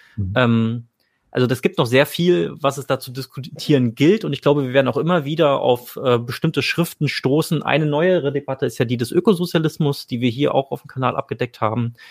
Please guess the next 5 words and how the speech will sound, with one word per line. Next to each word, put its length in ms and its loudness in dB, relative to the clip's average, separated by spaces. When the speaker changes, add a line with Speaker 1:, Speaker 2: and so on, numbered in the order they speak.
Speaker 2:
wo 140 -2
auch 420 4
auf, 500 2
äh, 300 0
bestimmte 720 2